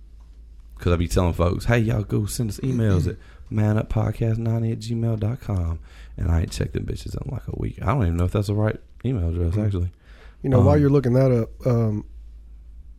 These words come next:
Speaker 2: I thought of something a while ago when you mentioned the, uh, sauna and the magnesium citrate.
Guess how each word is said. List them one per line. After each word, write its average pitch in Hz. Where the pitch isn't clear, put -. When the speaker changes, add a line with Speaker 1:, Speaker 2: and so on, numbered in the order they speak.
Speaker 2:
I 123
thought 117
of 107
something 110
a -
while 113
ago 110
when 110
you 113
mentioned 107
the, 90
uh, 80
sauna 123
and 113
the 107
magnesium 110
citrate. 131